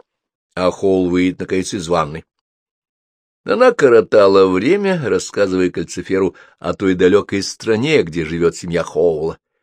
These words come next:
Это помогало отвлечься от короля. Кальциферу рассказ страшно заинтриговал.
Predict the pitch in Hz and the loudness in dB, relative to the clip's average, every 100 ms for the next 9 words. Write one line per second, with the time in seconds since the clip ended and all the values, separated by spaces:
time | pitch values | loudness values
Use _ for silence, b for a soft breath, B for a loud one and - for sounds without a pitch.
0 | _ - - - 85 85 92 95 - 85 | _ -16 -14 -10 -6 -2 -2 -2 -6 -8
1 | 76 - 90 - - 71 - - _ _ | -6 -8 -12 -12 -10 -10 -10 -16 _ _
2 | _ _ _ _ _ _ _ - - - | _ _ _ _ _ _ _ -18 -16 -18
3 | - - 85 95 92 - 95 95 - - | -16 -10 -8 -6 -8 -8 -8 -8 -12 -10
4 | 85 - - 101 107 107 - 117 98 101 | -10 -10 -12 -14 -16 -18 -14 -8 -8 -10